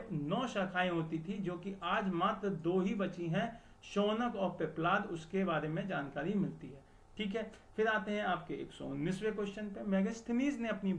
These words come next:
बुक इंडिका में दक्षिण भारत के किस राजवंश का उल्लेख किया है? तो इंडिका में आप सबको पता होगा कि मौर्य साम्राज्य के बारे में पूर्णतः जानकारी मिलती है, लेकिन जो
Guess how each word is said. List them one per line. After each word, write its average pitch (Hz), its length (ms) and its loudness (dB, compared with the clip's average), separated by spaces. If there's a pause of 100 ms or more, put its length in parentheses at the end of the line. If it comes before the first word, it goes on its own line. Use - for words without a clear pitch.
(120)
बुक 254 240 -2 (400)
इंडिका 226 520 4
में 190 160 2
दक्षिण 190 400 -2
भारत 170 360 0
के 170 100 -4
किस 220 280 -8
राजवंश 160 600 2
का 202 140 2
उल्लेख 165 460 0
किया 135 220 -10
है? 143 140 -14 (420)
तो - 220 -2
इंडिका 220 440 2
में 247 80 0
आप 214 240 2
सबको 196 380 -2
पता 180 260 0
होगा 180 300 4
कि 220 120 -4
मौर्य 196 300 2
साम्राज्य 185 460 2
के 175 60 -6
बारे 170 220 0
में 175 200 -2
पूर्णतः 214 500 0
जानकारी 170 480 2
मिलती 151 340 -4
है, 214 320 2 (280)
लेकिन 226 480 4
जो 220 80 0